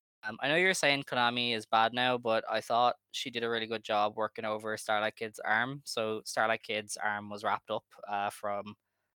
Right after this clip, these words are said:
match with Azumi, and I thought they did quite a good job of targeting the arm and keeping me interested in the heat segment. And then,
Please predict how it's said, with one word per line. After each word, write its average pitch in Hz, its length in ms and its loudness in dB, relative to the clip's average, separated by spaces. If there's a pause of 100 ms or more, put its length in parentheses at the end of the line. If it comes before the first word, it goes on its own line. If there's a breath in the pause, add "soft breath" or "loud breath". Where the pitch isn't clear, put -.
(200)
match - 160 -10
with 113 80 -4
Azumi, 143 420 0
and 113 100 -2
I 107 100 -2
thought 113 360 0
they 110 120 -4
did 104 400 -4 (680)
quite 185 100 4
a 185 40 0
good 139 180 0
job 117 260 4
of 113 120 -14
targeting 113 420 0
the 107 100 2
arm 113 220 0
and 107 140 -10
keeping 107 260 -12
me 104 100 -6
interested 113 500 -6
in 110 80 -10
the 104 60 -8
heat 117 200 -8
segment. 156 480 -2 (680)
And 104 120 -8
then, 107 580 0